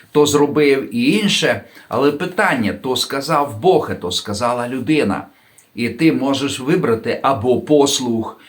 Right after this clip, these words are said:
або людську думку, або свій вибір. І тому це важливо на це зважати. Але я хотів би і гарних таких прикладів, е, додати. Е, хотілося би згадати Гедеона.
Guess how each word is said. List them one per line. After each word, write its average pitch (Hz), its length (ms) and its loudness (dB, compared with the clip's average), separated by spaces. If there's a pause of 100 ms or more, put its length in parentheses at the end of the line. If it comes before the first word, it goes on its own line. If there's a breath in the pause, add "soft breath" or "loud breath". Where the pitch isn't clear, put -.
(260 loud breath)
або 123 500 4
людську 156 440 2
думку, 147 520 2
або 104 280 0
свій 107 340 -4
вибір. 110 440 0 (500 loud breath)
І 117 80 -8
тому 135 300 -4
це 120 180 -4
важливо 104 640 -4 (300 soft breath)
на 104 120 -6
це 110 180 -4
зважати. 98 640 -6 (320 soft breath)
Але 170 220 0
я 233 160 2
хотів 151 380 -2
би 117 160 -2
і 123 240 -4
гарних 175 500 -2
таких 107 480 -8
прикладів, 95 760 -6 (540 soft breath)
е, 101 140 -2
додати. 98 760 -2 (220)
Е, 92 520 -4 (180)
хотілося 147 480 0
би 131 140 0
згадати 127 560 0
Гедеона. 123 800 0